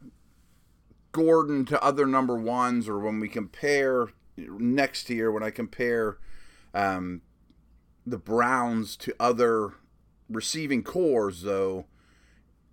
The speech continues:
I think it's noteworthy that Gordon's off-the-field situation brings their core down a little bit.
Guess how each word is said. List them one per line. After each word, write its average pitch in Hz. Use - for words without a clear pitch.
I 143
think 196
it's 156
noteworthy 123
that 107
Gordon's 143
off-the-field 123
situation 104
brings 101
their 98
core 95
down 87
a 82
little 76
bit. -